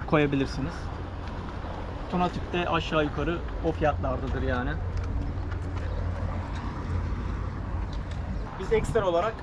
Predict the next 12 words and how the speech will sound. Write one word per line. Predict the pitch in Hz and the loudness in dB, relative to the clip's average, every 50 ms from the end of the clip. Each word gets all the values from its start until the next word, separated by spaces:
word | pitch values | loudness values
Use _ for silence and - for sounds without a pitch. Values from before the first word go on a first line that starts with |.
| - 185 185 | -6 -2 0
e, | 190 185 185 190 185 185 185 - - | 2 2 2 2 2 2 0 0 0
kamış | 196 202 202 - 202 | -2 -2 0 0 0
yuvası | 196 190 175 - | -2 0 0 2
yaptırdık. | 196 180 - - 160 156 151 156 - - - - 175 | 2 2 2 2 -2 0 0 -2 -2 -4 -4 0 4
Burhan | 180 185 190 | 6 6 6
abi | 196 196 190 180 - 190 | 8 6 6 4 4 2
kendisi | 185 185 185 190 175 - 185 | 2 4 4 2 2 2 2
döküyor | 190 170 - - 156 147 143 | 2 2 4 4 4 4 4
bu | - | 4
kamış | 170 151 156 151 - - | 2 2 2 2 2 4
yuvalarını. | 160 151 147 143 139 147 185 208 - - - - 160 | 6 8 8 8 6 6 2 0 -2 -4 -4 -2 -2
Üçlü. | - - 605 165 190 | 2 4 8 8 8